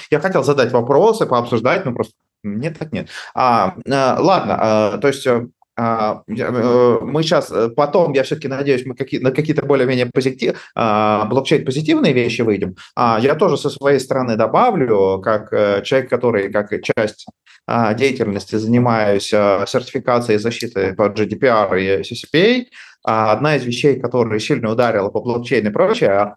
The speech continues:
а по-, а, вот упомянуто, а, есть куча баз, которые append-only, правильно говорить. Были базы append-only,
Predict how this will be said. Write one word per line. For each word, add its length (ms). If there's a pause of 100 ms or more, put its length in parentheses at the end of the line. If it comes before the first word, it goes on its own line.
(120)
а 140
по-, 360
а, 140
вот 140
упомянуто, 800
а, 300
есть 320
куча 260
баз, 240
которые 360
append-only, 640
правильно 480
говорить. 360 (240)
Были 600
базы 460
append-only, 920